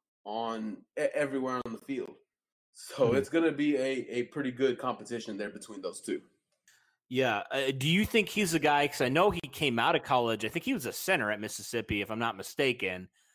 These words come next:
Speaker 2: So maybe he's had some experience kinda everywhere on this offensive line.
Speaker 1: Yeah.
Speaker 2: Um, do you think he's a guy that could kinda be, you know, Joe Hague type with, you know, just a Swiss Army knife, if you will,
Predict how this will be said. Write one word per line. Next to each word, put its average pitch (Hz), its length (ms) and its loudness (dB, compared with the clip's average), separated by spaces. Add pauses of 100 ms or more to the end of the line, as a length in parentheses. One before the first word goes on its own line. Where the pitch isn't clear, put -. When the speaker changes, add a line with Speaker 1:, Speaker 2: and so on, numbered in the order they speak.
(260)
Speaker 2:
So 123 340 6
maybe 139 280 4
he's 131 160 0
had 127 200 2
some 117 120 -6
experience 117 580 0
kinda 123 300 0
everywhere 120 340 2
on 107 100 0
this 104 160 -6
offensive 107 460 -8
line. 104 380 -6
Speaker 1:
Yeah. - 260 6 (480)
Speaker 2:
Um, 113 240 4
do 127 80 4
you 165 80 6
think 202 160 2
he's 175 160 2
a 156 40 4
guy 139 180 4
that 135 80 2
could 123 160 -2
kinda - 480 0
be, 120 460 6
you 117 120 2
know, 107 260 2 (320)
Joe 131 160 8
Hague 123 380 0
type 131 340 -2 (180)
with, 113 340 -2
you 120 180 -8
know, 113 180 0
just 110 300 -6
a - 60 -14
Swiss - 340 2
Army 135 260 4
knife, 131 280 4
if 123 140 -2
you 120 100 2
will, 117 400 4